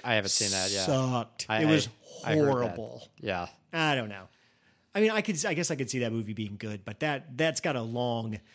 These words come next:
Speaker 2: that's got a pretty far off target to hit, dude, when you talk about the original Ghostbusters.
Speaker 1: Uh, that's true. And I, I don't think, eh,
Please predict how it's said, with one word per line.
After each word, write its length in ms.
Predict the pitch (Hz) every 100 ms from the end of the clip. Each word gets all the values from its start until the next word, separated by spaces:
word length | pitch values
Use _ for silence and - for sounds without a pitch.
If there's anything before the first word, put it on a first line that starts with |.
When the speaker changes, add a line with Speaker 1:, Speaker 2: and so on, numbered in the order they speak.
| - - -
Speaker 2:
that's 140 | 143
got 140 | 180 131
a 40 |
pretty 240 | - 135 107
far 280 | 139 113 113
off 180 | 107
target 360 | - 110 107 101
to 60 | 101
hit, 480 | 127 104 - 123
dude, 240 | 120 110 104
when 100 | 104
you 60 |
talk 240 | 101 117 110
about 160 | 107
the 80 | 110
original 340 | 110 123 107 104
Ghostbusters. 640 | 107 107 127 - - 65
Speaker 1:
Uh, 180 | - -
that's 240 | 175 160 -
true. 260 | 131 101
And 100 | 92
I, 360 | 120 123 120 120
I 60 | 127
don't 160 | 120
think, 160 | 127 120
eh, 120 | 127